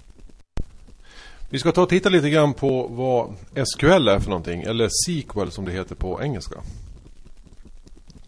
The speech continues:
S Q L är en förkortning av Structured Query Language, och vi kan säga det att S Q L är ett standardiserat sätt som vi kan kommunicera med relationsdatabaser på. Man kan jämföra med att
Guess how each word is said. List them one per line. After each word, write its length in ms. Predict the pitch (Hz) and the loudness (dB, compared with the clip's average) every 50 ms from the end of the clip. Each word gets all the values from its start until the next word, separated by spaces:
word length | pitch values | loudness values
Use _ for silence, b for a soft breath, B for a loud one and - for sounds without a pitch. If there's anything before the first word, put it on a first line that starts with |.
| B B B B B B B B B B B B | B B B B B B B B B B B B
S 160 | 135 135 - | -2 0 4
Q 160 | - 175 185 | 4 6 6
L 80 | 175 165 | 6 6
är 40 | |
en 60 | 143 120 | 6 4
förkortning 460 | 127 - 143 139 131 - 123 113 110 | 4 4 2 2 2 2 0 2 2
av 220 | 110 107 104 101 - - - | 4 2 2 0 -2 -4 -2
Structured 640 | - - 147 147 - - - - - 113 104 101 - | 2 4 4 4 4 0 -4 -2 0 0 0 -2 -4
Query 420 | - - 120 123 120 104 101 101 101 | -4 -2 0 2 2 2 0 0 0
Language, 680 | 107 135 143 117 90 67 - - - - - - - B B B B B B | 0 0 0 0 -2 -4 -8 -10 -10 -10 -10 -10 -10 B B B B B B
och 120 | - 113 117 | -8 -6 -6
vi 60 | 107 | -4
kan 120 | - 120 110 | -4 -4 -4
säga 220 | - 123 123 117 | -2 -2 -2 0
det 180 | 110 110 107 101 | 0 0 -2 -2
att 260 | 98 - - - B B B B B B B B B B B - | -4 -8 -14 -20 B B B B B B B B B B B -8
S 160 | 113 110 - - | -6 -6 -6 -4
Q 140 | - 120 | -2 0
L 160 | 120 127 113 98 | 0 0 0 0
är 100 | 101 104 | 0 -2
ett 80 | - | -2
standardiserat 920 | - - - 101 101 101 95 101 98 - - 135 135 123 107 98 - - - | -4 -4 -2 0 0 0 -2 -2 -2 -2 0 0 0 0 0 -2 -4 -4 -2
sätt 380 | - 117 - - - - - B B B B B B B B B B - - - - - | -2 -2 -4 -4 -10 -16 -16 B B B B B B B B B B -20 -20 -20 -20 -20
som 180 | - - 101 98 | -16 -12 -10 -10
vi 100 | 95 95 | -10 -10
kan 220 | - - 98 92 | -8 -8 -8 -8
kommunicera 640 | 87 - 101 92 92 95 95 90 - 127 127 113 98 | -6 -6 -6 -6 -6 -6 -6 -4 -4 -2 -2 -2 -4
med 140 | 87 85 87 | -4 -6 -6
relationsdatabaser 1000 | 92 85 90 82 85 104 113 117 - - 123 113 - 107 117 139 139 117 - - | -6 -6 -6 -6 -6 -6 -6 -6 -6 -6 -6 -6 -6 -6 -4 -2 -2 -4 -4 -8
på. 200 | - - - - - - - - - - - - B B B B B B B B B | -10 -12 -12 -12 -14 -14 -16 -16 -16 -18 -20 -20 B B B B B B B B B
Man 140 | - 117 107 | -6 -4 -2
kan 120 | 120 117 | -2 0
jämföra 540 | 113 113 117 117 104 - 120 113 107 101 92 | 0 0 0 0 0 2 2 4 4 2 0
med 280 | 95 101 101 98 98 95 | -2 -2 -2 -2 -4 -4
att 400 | 92 - - - - - - | -6 -8 -12 -18 -20 -20 -20